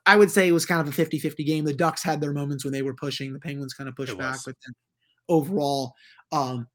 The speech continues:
Speaker 1: it was still a good game. I, I think, you know, we are gonna get something similar tonight. Um, I know some people in, on the East Coast are not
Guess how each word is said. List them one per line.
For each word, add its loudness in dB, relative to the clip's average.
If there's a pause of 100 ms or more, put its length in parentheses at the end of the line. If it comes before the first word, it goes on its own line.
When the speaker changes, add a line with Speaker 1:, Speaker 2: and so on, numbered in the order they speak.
Speaker 1:
it 12
was 6
still 2
a 0
good 0
game. -2
I, -4
I 0
think, -4 (460)
you 0
know, 2
we 4
are 4
gonna 2
get 0
something -2
similar 0
tonight. -2 (320)
Um, -2
I -2
know 8
some 4
people 6
in, 4
on 2
the 0
East -6
Coast 4
are 2
not 2